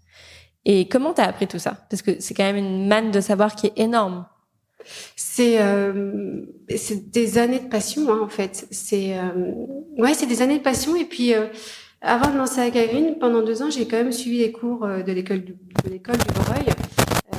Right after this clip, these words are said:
Speaker 2: parce que j'avais aussi besoin de, de, de cette légitimité de jardinier, euh,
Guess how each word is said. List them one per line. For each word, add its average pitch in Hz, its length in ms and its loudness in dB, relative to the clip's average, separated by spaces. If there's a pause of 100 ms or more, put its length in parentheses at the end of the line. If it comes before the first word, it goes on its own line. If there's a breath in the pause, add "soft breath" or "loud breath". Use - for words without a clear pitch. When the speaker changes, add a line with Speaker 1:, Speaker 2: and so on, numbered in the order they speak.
(100)
Speaker 2:
parce 208 140 -10
que 214 100 -6
j'avais 226 160 -2
aussi - 260 0
besoin 233 300 0
de, - 540 -6
de, 180 600 -8
de 196 80 -12
cette 196 340 -4
légitimité 214 840 0
de 190 40 -6
jardinier, 208 840 2 (440 loud breath)
euh, 180 380 -2